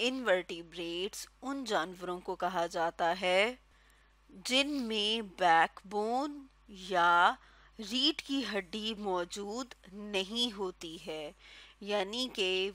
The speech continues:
वो जानवर जिनमें रीढ़ की हड्डी नहीं है, उन जानवरों को कहा जाता है कि वो इनवर्टिब्रेट्स हैं। जैसे कि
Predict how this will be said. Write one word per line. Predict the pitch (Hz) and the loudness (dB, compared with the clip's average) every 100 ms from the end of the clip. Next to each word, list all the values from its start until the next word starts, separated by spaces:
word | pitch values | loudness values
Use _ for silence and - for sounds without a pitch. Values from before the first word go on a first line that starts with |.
| 185 | -4
वो | 196 233 247 | 0 2 2
जानवर | 208 190 165 175 160 175 170 190 208 190 - | 0 0 0 -4 -6 -2 2 0 -2 -8 -10
जिनमें | 220 196 196 185 190 214 | -8 -8 -10 -6 -2 -2
रीढ़ | 190 226 247 | -2 -4 -6
की | - 247 | -4 -4
हड्डी | 196 202 - 190 190 254 - - - - 214 | -4 -8 -10 -10 -6 -8 -8 -18 -20 -16 -4
नहीं | 214 214 262 294 262 | -2 0 -2 -2 2
है, | 185 196 214 - - - 269 | 4 4 2 -4 -20 -10 -4
उन | 339 294 | -4 2
जानवरों | 269 202 208 196 202 | 4 4 0 -6 -6
को | 202 190 | -6 -6
कहा | 190 190 170 180 | -4 0 0 0
जाता | 180 165 - 175 180 | -2 -2 0 0 0
है | 208 196 196 | -2 -2 -2
कि | - 180 | -2 -4
वो | 185 175 196 285 269 _ _ _ | -4 -2 2 2 0 _ _ _
इनवर्टिब्रेट्स | 240 240 202 214 185 - 185 175 160 165 - - | -2 -2 -2 0 0 -4 -12 -8 -8 -8 -10 -10
हैं। | 143 185 - - - - - | -10 -12 -20 -20 -20 -20 -14
जैसे | 196 214 208 277 277 | 2 4 4 4 4
कि | 269 233 196 | 4 2 4